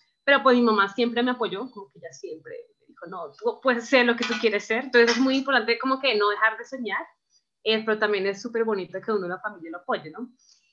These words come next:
Y entonces, eh, estudié biología marina. Cuando salí del colegio me acuerdo que yo era la única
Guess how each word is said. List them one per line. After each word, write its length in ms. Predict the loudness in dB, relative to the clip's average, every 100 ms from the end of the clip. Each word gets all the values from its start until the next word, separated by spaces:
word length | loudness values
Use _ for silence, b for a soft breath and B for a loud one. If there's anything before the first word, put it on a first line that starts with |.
| _
Y 100 | 0
entonces, 500 | 2 2 2 0 0
eh, 580 | 2 2 2 2 0 -4 -16 -8
estudié 1000 | -4 -4 0 2 6 6 6 6 6 4 2
biología 340 | 0 0 -2
marina. 400 | -2 -2 0 -2 -2 -10 _
Cuando 200 | -16 -12
salí 340 | -10 -6 -6
del 180 | -6 -8
colegio 300 | -2 -2 0
me 80 | -4
acuerdo 300 | -6 -10 -10
que 100 | -10
yo 80 | -6
era 80 | -4
la 120 | -4
única 380 | -4 -8 -10 -8